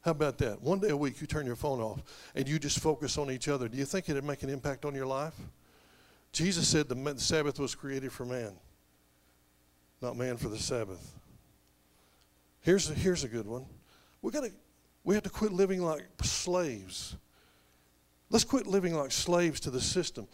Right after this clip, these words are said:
Deuteronomy fifteen five, I, fifteen, uh, five fifteen, I'm sorry, five fifteen. I'd never noticed this before.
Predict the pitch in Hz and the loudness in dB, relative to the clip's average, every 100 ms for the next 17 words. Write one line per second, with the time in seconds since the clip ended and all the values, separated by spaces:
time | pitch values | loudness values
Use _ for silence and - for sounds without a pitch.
0 | - - 196 262 240 220 190 - 202 202 | -18 2 6 8 8 6 4 4 2 4
1 | 196 175 - 160 135 135 180 175 190 - | 4 4 2 4 2 2 0 0 -2 -2
2 | 202 - - 135 - 180 175 180 - 160 | 0 -2 -4 -2 4 4 4 2 2 -2
3 | 127 120 127 110 143 143 147 - 135 120 | -2 -6 -8 -4 -2 -2 -4 -6 -8 -8
4 | - - 165 196 269 302 262 262 233 190 | -14 -10 -6 0 2 2 2 2 2 0
5 | 160 156 170 139 104 | 0 -2 0 0 -2